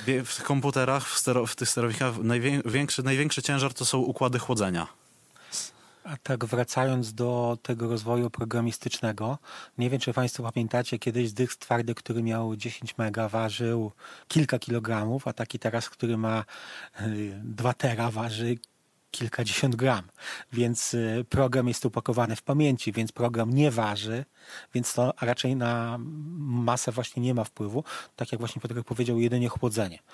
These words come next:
Speaker 2: Aczkolwiek, y, to nie są bardzo s-, takie skomplikowane obliczenia, więc te układy my zawsze przeszacowujemy kilkukrotnie, więc one tak bardzo aż się nie grzeją, bo na pustyni jakby się zagrzały, to niestety nie byłoby możliwości ich ochłodzenia porządnego.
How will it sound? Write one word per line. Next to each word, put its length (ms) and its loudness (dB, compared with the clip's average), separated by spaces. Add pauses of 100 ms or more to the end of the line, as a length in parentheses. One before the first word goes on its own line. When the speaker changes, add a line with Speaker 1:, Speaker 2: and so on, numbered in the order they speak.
(280)
Speaker 2:
Aczkolwiek, 600 0
y, 640 0 (140)
to 120 2
nie 140 6
są 180 2
bardzo 260 0
s-, 80 -4
takie 300 -4
skomplikowane 760 0
obliczenia, 500 -2
więc 180 -4
te 120 0
układy 480 -2 (380)
my 100 2
zawsze 300 4
przeszacowujemy 760 2
kilkukrotnie, 640 -2
więc 160 -6
one 140 -2
tak 140 -4
bardzo 280 -2
aż 100 0
się 160 -4
nie 100 -4
grzeją, 360 -2 (520)
bo 320 0
na 120 2
pustyni 360 0
jakby 220 0
się 200 0
zagrzały, 520 2
to 120 -2
niestety 480 -4
nie 100 -2
byłoby 300 -4
możliwości 560 -8
ich 80 -18
ochłodzenia 500 -10 (300)
porządnego. 520 -12